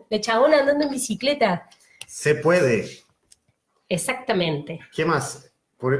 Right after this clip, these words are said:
Speaker 2: un, un caso, cómo el capitalismo se adapta y coapta estas ideas que podrían ser colectivas y muy interesantes para quienes no queremos estar en esa máquina.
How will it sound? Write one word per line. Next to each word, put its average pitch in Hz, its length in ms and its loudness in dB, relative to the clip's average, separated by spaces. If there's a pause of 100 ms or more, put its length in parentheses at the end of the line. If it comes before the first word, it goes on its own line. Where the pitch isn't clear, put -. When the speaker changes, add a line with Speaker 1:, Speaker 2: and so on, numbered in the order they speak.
Speaker 2:
un, 180 240 0
un 185 240 0
caso, - 560 -6
cómo 196 360 2
el 139 120 0
capitalismo 156 720 -2
se - 300 -4
adapta 202 540 0
y 170 240 -4
coapta 139 440 0
estas 131 340 -4
ideas 147 380 2
que 135 100 -2
podrían 117 400 -2
ser 131 240 -8
colectivas 131 840 -4 (400)
y 110 100 -4
muy 123 120 0
interesantes 151 840 -2 (100)
para 113 160 -4
quienes 117 180 -2
no 117 120 0
queremos 117 280 -4
estar - 320 -8 (100)
en 117 140 -8
esa 117 200 -10
máquina. 151 540 -2